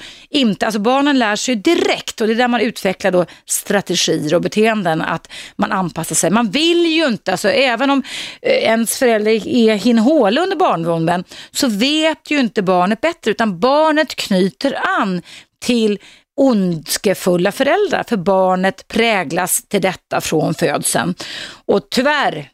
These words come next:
tyvärr så finns det ett koppling till att man sen som vuxen också, eh, har en tendens till en ökad risk i alla fall till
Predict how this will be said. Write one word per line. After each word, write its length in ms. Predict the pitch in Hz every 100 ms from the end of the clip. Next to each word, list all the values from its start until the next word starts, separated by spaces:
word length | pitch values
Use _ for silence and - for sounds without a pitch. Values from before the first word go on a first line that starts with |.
| _
tyvärr 560 | - 196 160 156 139 - - - _
så 140 | -
finns 400 | - 202 170 151
det 80 | -
ett 140 | -
koppling 440 | - 190 - 170 151
till 280 | - 151 151
att 120 | -
man 120 | 156
sen 220 | - 143
som 180 | 143 151
vuxen 420 | 185 - - 254
också, 380 | 180 - - 156 - - - - -
eh, 280 | 160 151 147
har 100 | 160
en 100 | 165
tendens 680 | 143 190 170 208 220 196 -
till 220 | - 156
en 100 | 160
ökad 360 | 180 165 - 165
risk 420 | 240 247 - -
i 20 |
alla 140 | 185 165
fall 180 | 156
till 280 | 156 170 139